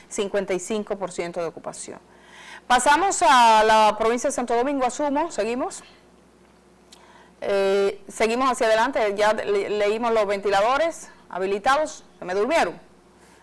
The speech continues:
Atención, vámonos, pasamos. ¿Qué pasó? Se quedaron ahí, varados. Señores, tóquenle a, al, oye, no me duerma, por favor. Si se me duerme el co-, el que me está controlando eso, yo fracasé,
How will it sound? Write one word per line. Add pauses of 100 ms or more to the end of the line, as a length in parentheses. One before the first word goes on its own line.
(240)
Atención,
vámonos,
pasamos.
¿Qué
pasó?
Se
quedaron
ahí,
varados. (560)
Señores, (720)
tóquenle
a,
al, (280)
oye,
no
me
duerma,
por
favor.
Si
se
me
duerme
el
co-,
el
que
me
está
controlando
eso,
yo
fracasé,